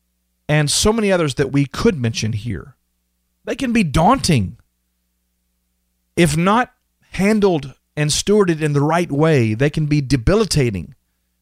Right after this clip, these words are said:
They can paralyze us. They can bring us into a place of fear or a sense of inadequacy or a sense of hopelessness. And I tell you, man, though,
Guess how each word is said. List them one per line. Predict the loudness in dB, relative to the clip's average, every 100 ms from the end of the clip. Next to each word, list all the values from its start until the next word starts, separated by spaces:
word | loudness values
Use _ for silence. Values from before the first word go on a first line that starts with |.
| -8
They |
can | -4 -2
paralyze | -2 -2 0 0 2 0 -2
us. | -4 -6
They | -6
can | -4
bring | -2 -2 0
us | -2
into | -4 -2 -2
a |
place | 0 0 -2
of | -4
fear | -8 -6 0 2 0 -2 _ _ _ _
or | -2 0
a | 0
sense | 0 -2
of | 0
inadequacy | 2 2 0 0 -2 -2 -4
or | -4
a | -4
sense | -4 -6 -6 -4
of | -2
hopelessness. | -2 0 2 2 2 0 -4 -4 -6 -6 -10 _ _ _ _ _ _ _ _ _ _ _ _ _ -4
And | -4
I |
tell | -2 -2 2
you, | 2
man, | 2 2 4
though, | 4 2